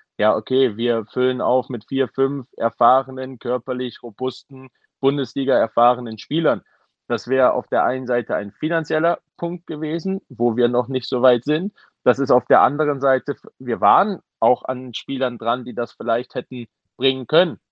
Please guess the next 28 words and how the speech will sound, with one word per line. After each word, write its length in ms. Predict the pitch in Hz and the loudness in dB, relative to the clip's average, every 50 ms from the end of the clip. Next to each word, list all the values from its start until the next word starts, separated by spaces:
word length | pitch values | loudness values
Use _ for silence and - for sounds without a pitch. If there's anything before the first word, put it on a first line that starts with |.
| _ _ _ _ _ _ _ _ _ _ _ _ _ _ | _ _ _ _ _ _ _ _ _ _ _ _ _ _
Aber 260 | - 110 107 131 123 | 0 0 2 2 2
auch 160 | 87 131 123 - | 2 0 -2 0
da, 220 | - 156 190 202 156 | 2 2 2 2 2
Lustenau, 720 | 120 110 127 135 - - - 143 143 143 143 147 147 147 _ _ _ _ _ _ - | -2 -2 -6 -8 -8 -10 -12 -8 -6 -4 -4 -4 -4 -6 _ _ _ _ _ _ -12
ja, 480 | - 113 143 165 180 190 175 151 - - | -8 -6 -4 -4 -2 -2 -4 -6 -6 -4
Aufsteiger, 920 | - 139 151 147 - - - 139 131 131 135 127 147 139 131 135 139 131 | -4 -4 -4 -6 -8 -10 -6 -4 -4 -4 -6 -6 -6 -4 -4 -2 -4 -4
können 320 | 123 - - 131 135 143 139 | -6 -6 -8 -8 -8 -8 -10
sie 120 | 127 135 | -12 -12
sich 200 | 123 135 127 - | -12 -10 -8 -8
etablieren. 720 | 127 123 - - 131 120 120 131 135 139 143 143 139 139 _ _ _ _ - | -8 -6 -2 -2 -2 -2 0 0 2 2 2 2 0 -4 _ _ _ _ 2
Wir 100 | - - | 2 2
sind 160 | 117 151 147 | 4 2 2
auch 140 | 135 131 127 | 2 2 2
in 120 | 147 139 | 2 0
einem 100 | 135 127 | 0 0
Markt 340 | 117 120 120 123 139 - - | 2 2 4 2 2 0 -2
mit, 200 | 143 135 - - | -4 -4 -4 -4
mit 200 | 131 131 127 - | -6 -6 -2 0
anderen 420 | - 120 131 127 123 117 120 117 110 | 2 0 2 0 -2 -2 -2 -4 -2
Vereinen, 480 | - 101 95 95 151 165 139 117 101 | 2 2 4 6 4 4 2 -2 -6
sowohl 460 | 95 120 117 107 113 127 156 156 139 | -6 -6 -6 -4 0 2 2 4 4
in 180 | - 135 127 123 | 2 0 -2 -2
Österreich 640 | 113 143 147 - - 160 147 123 107 135 139 - - | -2 -2 -4 -2 -2 -4 -2 0 0 0 -2 -4 -4
als 280 | - 117 120 127 - - | -2 -2 -2 -2 -4 -2
auch 300 | 107 127 127 120 - - - | -2 -2 -2 -2 -6 -14 -12
in 280 | 131 127 131 131 117 - | -12 -12 -12 -14 -10 -2
anderen 400 | - 135 170 190 185 156 135 127 | 0 0 2 2 0 -2 -2 0
Ländern, 420 | 120 120 123 120 113 110 101 92 | 0 0 0 2 -2 -2 -2 -4